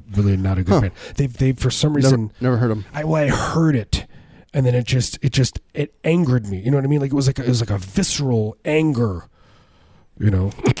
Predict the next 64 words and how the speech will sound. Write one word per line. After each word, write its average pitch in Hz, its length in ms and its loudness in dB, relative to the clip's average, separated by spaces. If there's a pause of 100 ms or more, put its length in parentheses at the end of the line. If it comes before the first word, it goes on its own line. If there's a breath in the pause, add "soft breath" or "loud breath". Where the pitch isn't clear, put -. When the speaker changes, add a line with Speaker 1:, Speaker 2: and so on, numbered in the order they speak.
Speaker 2:
<laughs> - 380 -16
Are 127 120 0
they, 127 260 0
uh, 110 280 -2
did 123 180 -6
they, 127 80 2
like, 123 180 -2
put 117 120 -2
out 113 120 0
a 113 60 2
new 104 160 0
record 104 320 -2
or - 20 2
Speaker 1:
I 127 40 4
don't - 80 -2
Speaker 2:
something, - 300 0
Speaker 1:
know. 110 60 2
Speaker 2:
or 101 40 2
Speaker 1:
It - 60 2
Speaker 2:
they 87 80 0
Speaker 1:
just, 95 60 -2
it - 40 -4
Speaker 2:
just 92 380 -2
Speaker 1:
just - 100 -16
came 87 260 -10
on 80 180 -8
or 78 80 -10
something? 80 320 -12
I 73 40 -12
don't 71 160 -16
know. 76 120 -14
It - 120 -20
was 85 200 -16
just, - 200 -18 (140)
you - 320 -18
know, - 80 -10
Speaker 2:
Yeah. 101 180 -8 (120)
Speaker 1:
something 80 300 -12
I 80 40 -8
just 95 200 -8
Speaker 2:
Just 104 140 0
Speaker 1:
didn't 95 120 -4
like, 101 80 0
Speaker 2:
ambient. 95 380 -4
Speaker 1:
I 95 100 -8
got 90 140 -8
angry 85 260 -6
about. 80 240 -8 (1200 loud breath)
Took - 160 -4
it 131 60 0
out 120 120 2
on 113 80 2
my 110 80 2
family 101 380 2
for - 120 0
a 98 40 2
couple 104 280 2
days, 92 360 2
you 98 60 0
know, 92 220 0 (240)
two, 113 140 2
three 101 220 0
days. 98 380 0
Speaker 2:
Yep. 110 160 0